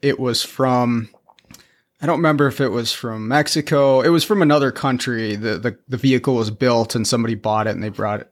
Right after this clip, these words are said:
to the States. And I didn't even realize it. I'm out on a test drive, and, uh, I was on a road where the speed limit was forty miles per hour, right? And th-, I saw there was a, uh, police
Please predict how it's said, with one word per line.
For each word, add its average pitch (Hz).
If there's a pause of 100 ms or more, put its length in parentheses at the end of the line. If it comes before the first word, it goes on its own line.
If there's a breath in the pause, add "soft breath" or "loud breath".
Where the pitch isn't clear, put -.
(140)
to 117
the 101
States. 107 (420 loud breath)
And 127 (520)
I 131
didn't 127
even 113
realize 123
it. 113
I'm 117
out 165
on 147
a 120
test -
drive, 107 (360 loud breath)
and, 131 (520 soft breath)
uh, - (500)
I 139
was 139
on 180
a 160
road 131
where 120
the 117
speed 156
limit 131
was 120
forty 135
miles 110
per 104
hour, 123
right? 113 (240)
And 127 (140)
th-, 123
I 127
saw 143
there 123
was 113
a, 117
uh, 107
police 151